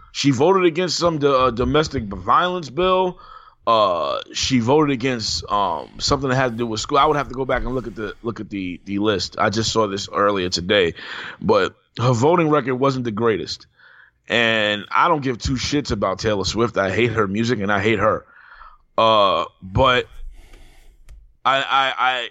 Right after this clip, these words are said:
I saw damage control. You know, I saw the, when I, when I saw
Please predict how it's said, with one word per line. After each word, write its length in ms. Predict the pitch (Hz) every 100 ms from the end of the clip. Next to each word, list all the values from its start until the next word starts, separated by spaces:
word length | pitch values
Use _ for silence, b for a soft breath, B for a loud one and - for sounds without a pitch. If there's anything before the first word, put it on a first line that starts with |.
| -
I 120 | 127
saw 640 | - - 175 165 151 135 - _ 117
damage 420 | 156 160 135 113
control. 640 | 113 107 117 104 65 50 - -
You 160 | 113
know, 160 | 107 90
I 140 | 95
saw 320 | - 151 151
the, 380 | 120 127 123 110 B B
when 160 | - 131
I, 180 | 156 139
when 100 | 139
I 120 | 139
saw 580 | - - 196 180 151